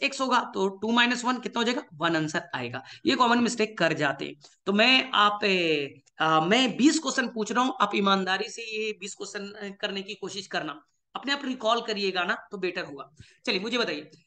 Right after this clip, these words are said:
मेंडल का एक्सपेरिमेंट कब से कब चला? फर्स्ट duration of मेंडल, पहला जो कब से कब ईयर बताइए, आप मन में बोलिए या आप टाइप कर सकते हैं, कॉपी पे नोट कर सकते हैं,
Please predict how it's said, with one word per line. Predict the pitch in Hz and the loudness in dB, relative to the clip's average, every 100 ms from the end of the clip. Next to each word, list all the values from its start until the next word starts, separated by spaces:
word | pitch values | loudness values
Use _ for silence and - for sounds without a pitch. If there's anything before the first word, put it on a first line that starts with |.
| _ | _
मेंडल | 180 214 247 262 302 302 | -6 -4 -2 0 0 0
का | 302 | -2
एक्सपेरिमेंट | - 240 - 247 269 262 | -4 -6 -8 -6 -6 -4
कब | 240 240 | -4 -4
से | - | -6
कब | 247 208 - | -6 -6 -6
चला? | 185 170 - | -8 -8 -8
फर्स्ट | 247 - _ _ - | -10 -10 _ _ -4
duration | 208 220 220 247 | -2 -2 -2 -2
of | 240 233 - | -2 -4 -10
मेंडल, | 175 190 196 240 403 - | -8 -6 -4 -4 -6 -4
पहला | 180 185 185 180 - | -4 -2 -2 -4 -12
जो | - 175 165 - | -10 -10 -10 -8
कब | 220 | -8
से | - | -6
कब | 220 214 - | -6 -8 -8
ईयर | 190 214 | -6 -6
बताइए, | 185 175 196 214 | -4 -4 -4 -2
आप | 202 - - | -6 -8 -8
मन | 196 | -6
में | 214 226 226 - | -6 -6 -8 -12
बोलिए | 190 208 214 220 233 - _ _ _ 156 | -14 -4 -2 -2 -6 -10 _ _ _ -4
या | 175 | -2
आप | 175 175 175 185 - | 0 -2 -6 -12 -8
टाइप | 165 226 - | -2 -2 -2
कर | 233 | -8
सकते | - 208 - | -6 -10 -10
हैं, | 214 214 _ _ _ _ | -12 -12 _ _ _ _
कॉपी | 190 180 233 | -10 -8 -8
पे | 226 | -6
नोट | 214 - | -6 -6
कर | 208 | -8
सकते | 214 - | -6 -8
हैं, | 240 | -8